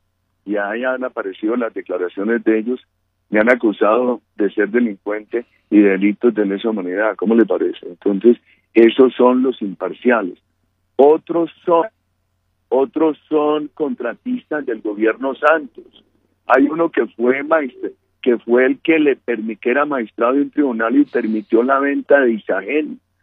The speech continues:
Después le hicieron un nombramiento en Europa, el gobierno Santos, y ahora llega a la, a, a la jep. ¿Cómo le parece, doctor Fernando? Pero que yo le dije claramente ayer a algunas personas, "Mire, aquí no hay más camino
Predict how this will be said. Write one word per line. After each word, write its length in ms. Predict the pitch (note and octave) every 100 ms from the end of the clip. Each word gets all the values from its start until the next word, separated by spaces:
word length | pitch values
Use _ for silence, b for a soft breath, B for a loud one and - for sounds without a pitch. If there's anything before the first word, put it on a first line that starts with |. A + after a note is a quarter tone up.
| _ _ -
Después 360 | - - A2+ B2
le 100 | C3+
hicieron 300 | C#3+ C#3+ D3
un 220 | C#3+ D3
nombramiento 640 | C#3 A#2+ A2+ A2 A2+ C3+
en 80 | C3+
Europa, 640 | A2+ G#2 C3+ D#3 - B2 _ _ -
el 140 | G#2
gobierno 460 | G#2 G#2+ A2 A#2 C3
Santos, 460 | C3+ C3+ C3+ D3 B2
y 60 |
ahora 280 | G2 G#2 B2+
llega 480 | A#2+ B2+ B2 C3 B2 _ _ -
a 160 | G#2
la, 460 | G2+ G2 F#2+ F2+ E2+ _ _ _ -
a, 200 | G#2 G#2
a 120 | -
la 140 | G2+ -
jep. 320 | C3+ D#3 C#3 _ _ _ -
¿Cómo 200 | A2 A#2+
le 100 | G#2+
parece, 340 | G2 G2 A#2+
doctor 300 | A2+ - F#2
Fernando? 500 | G#2+ G#2+ A#2+ G2+ - _ _ _ -
Pero 260 | A#2 A#2 A#2
que 400 | C3+ C#3+ E3 D#3 _ _ _ _
yo 320 | G2+ B2+ D3+ D#3
le 100 | D3+
dije 200 | D3+ D3+
claramente 640 | D3 C#3+ C#3 C#3 C3+ C#3+
ayer 320 | C3+ A#2+ B2
a 60 | B2
algunas 360 | A2+ A2 B2+ B2
personas, 380 | G2+ A2 A#2 F2+
"Mire, 240 | A2 A#2+
aquí 200 | F#2+ -
no 100 | A#2+
hay 100 | D3
más 200 | D#3 C#3+
camino 480 | - C3 B2+ C#3+